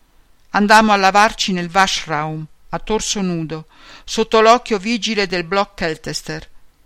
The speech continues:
Come sempre, non c'era nulla per asciugarci. Ci mandarono fuori. Ci misero in mano una mischi, gamella, e poi via dietro al segretario.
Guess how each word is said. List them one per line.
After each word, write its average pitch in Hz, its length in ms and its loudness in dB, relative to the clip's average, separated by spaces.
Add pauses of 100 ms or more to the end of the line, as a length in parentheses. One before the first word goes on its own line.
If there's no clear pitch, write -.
(400)
Come 214 220 2
sempre, 165 600 -4 (320)
non 202 160 0
c'era 208 260 0
nulla 226 360 2
per 196 140 -4
asciugarci. 165 840 -6 (880)
Ci - 160 -2
mandarono 202 520 2
fuori. 151 540 -8 (600)
Ci 196 160 0
misero 220 360 2
in 185 120 0
mano 226 320 2
una 175 180 0
mischi, - 580 -4 (460)
gamella, 156 640 -8 (440)
e - 160 -6
poi 254 300 4
via 233 340 2
dietro 208 340 0
al 196 80 0
segretario. 160 880 -6